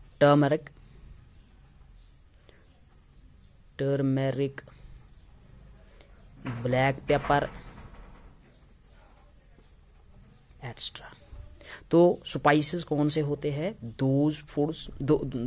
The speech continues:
those crops which increase the palatability, which increase the taste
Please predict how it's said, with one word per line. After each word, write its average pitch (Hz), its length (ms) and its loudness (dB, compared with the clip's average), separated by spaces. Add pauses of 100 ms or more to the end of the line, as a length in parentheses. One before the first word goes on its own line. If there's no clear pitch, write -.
those 147 240 2
crops 143 500 -2 (140)
which 135 260 -4 (180)
increase 147 460 -2
the 143 180 -2
palatability, 139 520 0
which 139 140 -6
increase 135 300 -4
the 135 120 -8 (160)
taste 135 300 0